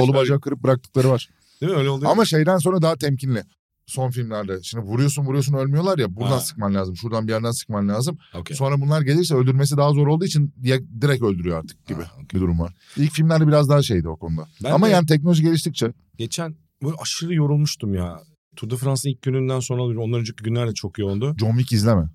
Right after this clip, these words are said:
Speaker 2: Akşam, akşam şey izledim.
Speaker 1: Çok yorucu.
Speaker 2: Extraction iki izledim.
Speaker 1: Neydi o?
Speaker 2: Pardon, bir ve iki arka arka izledim.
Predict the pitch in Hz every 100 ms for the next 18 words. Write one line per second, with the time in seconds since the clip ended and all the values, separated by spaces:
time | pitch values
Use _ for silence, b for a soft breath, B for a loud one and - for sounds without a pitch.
0 | - 120 - 165 151 - 120 - 156 156
1 | 151 110 87 - 127 120 101 80 80 -
2 | - 110 - 143 147 - 135 - 135 90
3 | 82 113 156 110 113 95 98 143 143 117
4 | 143 175 156 147 170 139 139 120 - 76
5 | 64